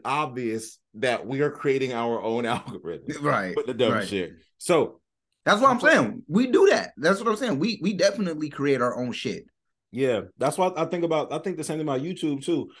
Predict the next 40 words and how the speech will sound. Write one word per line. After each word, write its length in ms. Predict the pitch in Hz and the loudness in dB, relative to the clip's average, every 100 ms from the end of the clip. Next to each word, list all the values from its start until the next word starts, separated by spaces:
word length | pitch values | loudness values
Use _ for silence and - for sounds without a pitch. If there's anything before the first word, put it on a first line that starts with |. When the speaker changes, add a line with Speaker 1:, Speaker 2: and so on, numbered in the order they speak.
| _ - | _ -4
Speaker 1:
I 140 | 160 | -4
rarely, 560 | 170 175 185 165 135 - _ _ - | -2 -4 -2 -2 -4 -8 _ _ 0
I, 180 | 151 - 135 | 0 -2 -4
the 160 | 143 | -2
only, 280 | 147 214 196 - | 0 -2 -2 -4
I 60 | |
think 220 | 139 180 135 | -6 -4 -2
I 40 | |
wanna 200 | 156 160 | 0 -2
say, 100 | - | -2
like, 160 | 135 113 | -2 -2
the 80 | 113 | -4
only 320 | 160 180 - | -4 -4 -4
entertainment, 880 | 147 165 160 - - 156 170 170 170 | -4 -4 -4 -8 -4 -2 -2 -4 -4
the 60 | 131 | -4
only 220 | 196 196 | 0 0
entertainment 680 | 190 151 - 156 143 113 - _ _ - | 0 -4 -6 -2 0 0 -6 _ _ -4
I 100 | 117 | -2
watch 280 | 131 131 123 | 0 0 -2
on 60 | |
YouTube, 480 | 120 117 117 110 95 - | -4 -4 -2 -2 -4 -8
honestly, 640 | 107 123 131 143 147 139 - | -6 -4 -6 -6 -6 -6 -4
I 180 | 104 | -4
think, 460 | 98 - 123 139 - _ _ _ _ - | -4 -4 -4 -6 -12 _ _ _ _ -8
is, 180 | 104 98 | -6 -4
like, 240 | 90 73 | -4 -4
when 160 | 98 117 | -6 -4
I'm 140 | 123 | -6
feeling 380 | - 143 131 120 | -4 -4 -2 -6
froggy 640 | - 123 120 117 117 110 _ | -4 0 0 -2 -8 -10 _
twice 380 | - 123 120 117 | -10 -4 -4 -4
a 60 | 113 | -6
month, 360 | 110 110 98 - _ _ - | -6 -6 -8 -14 _ _ -6
I 200 | 104 107 | -2 -2
do 220 | 104 107 | -2 -8
some 240 | - 107 104 | -8 -8 -6
random 240 | 101 95 | -6 -6
sports 360 | - 107 92 - | -6 -6 -6 -4
talk 300 | 104 98 92 | -4 -4 -6
because 240 | 95 90 | -14 -12